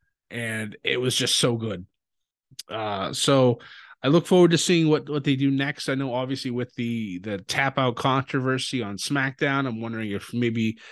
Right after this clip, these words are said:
Sheamus will get a third chance at the title. Maybe this will be at Crown Jewel, which I believe is the next pay-per-view, um, for W-, W W E. So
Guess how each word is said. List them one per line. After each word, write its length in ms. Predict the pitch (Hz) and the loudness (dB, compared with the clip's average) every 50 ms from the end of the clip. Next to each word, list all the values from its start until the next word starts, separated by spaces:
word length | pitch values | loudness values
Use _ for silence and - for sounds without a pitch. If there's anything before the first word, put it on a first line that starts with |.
| - - - - - - - | -20 -20 -20 -20 -20 -20 -12
Sheamus 460 | - - - 151 156 156 151 143 - | -6 -2 2 2 4 4 4 2 2
will 80 | - 139 | 0 2
get 180 | 143 143 135 127 | 2 4 4 4
a 80 | 117 | 2
third 500 | - - - - 135 139 147 147 139 139 | 0 -2 -2 0 2 4 4 4 2 0
chance 420 | - - - 151 156 151 139 - 147 | -4 -4 -2 -2 -2 -4 -4 -4 -6
at 80 | 139 | -6
the 100 | - 135 | -6 -10
title. 480 | 127 - - 156 160 160 165 170 170 165 | -8 -6 -2 0 2 2 2 2 0 -2
Maybe 460 | - 110 117 120 123 135 143 147 143 | -4 -4 -4 -2 -2 -2 -2 -2 -4
this 240 | 139 131 135 - - | -4 -6 -6 -4 -4
will 80 | 143 139 | -4 -4
be 320 | 135 131 143 143 135 107 | -2 -2 -2 -2 0 -2
at 340 | 104 123 127 131 131 131 - _ _ _ _ _ _ | -2 -4 -4 -6 -6 -8 -10 _ _ _ _ _ _
Crown 380 | - - 123 123 123 123 117 110 | -10 -8 -6 -6 -4 -4 -4 -4
Jewel, 580 | - - - 131 147 170 196 208 226 226 220 _ _ _ | -4 0 2 2 4 4 4 4 2 0 -4 _ _ _
which 160 | 156 151 - | -10 -6 -4
I 60 | 151 | -6
believe 440 | 143 135 131 123 131 135 151 165 165 | -4 -2 -2 -2 -2 -2 -2 -2 -4
is 100 | 175 175 | -4 -4
the 120 | - 190 180 | -6 -8 -6
next 280 | 180 175 175 - - | -6 -8 -10 -12 -8
pay-per-view, 640 | - - 190 190 196 196 196 208 220 226 226 220 226 - - - - - - - - - - - - - | -4 -4 -2 -2 -2 -4 -4 -2 -2 -2 -2 -4 -6 -14 -20 -20 -20 -20 -20 -20 -20 -20 -20 -20 -10 -2
um, 420 | - 120 117 117 113 110 107 104 101 | 0 2 2 2 2 2 0 -2 -4
for 160 | - - 131 | -2 -2 0
W-, 260 | 139 139 143 143 135 | 2 4 4 2 0
W 460 | - - 127 123 135 135 143 147 139 | -2 -6 -2 -2 -2 0 0 -2 -2
W 320 | 135 139 135 131 127 120 123 | -2 -2 0 0 -2 -2 -2
E. 260 | 131 165 185 190 190 _ _ _ _ _ _ _ _ | -2 -2 -2 -6 -8 _ _ _ _ _ _ _ _
So 600 | - - 127 123 123 117 113 113 113 110 101 | -6 0 2 2 4 2 2 0 -2 -4 -6